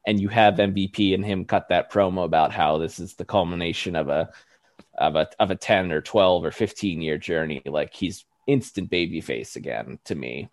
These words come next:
But I mean, that's fine. Having, having a sort of discount full-time Brock type character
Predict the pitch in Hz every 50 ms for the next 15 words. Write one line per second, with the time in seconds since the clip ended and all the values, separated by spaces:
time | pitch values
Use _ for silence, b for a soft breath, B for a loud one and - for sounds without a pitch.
0 | _ _ 92 82 73 73 - b b b b b b b b b b b - -
1 | 151 170 202 214 - - 196 208 156 110 113 135 151 165 175 175 170 - 135 139
2 | 156 156 156 170 165 160 156 143 139 135 - - 147 139 135 127 123 113 101 -
3 | - - _ _ _ _ _ _ _ _ 123 107 104 131 143 139 - - - -
4 | 151 135 127 127 120 - - - - - - 127 120 123 120 - - 135 113 113
5 | 113 110 110 107 107 104 101 - - 107 104 113 110 110 107 107 - - - -
6 | - - - - 117 107 101 - - _ - - 110 117 117 104 95 - - _
7 | - 69 64 - 73 - b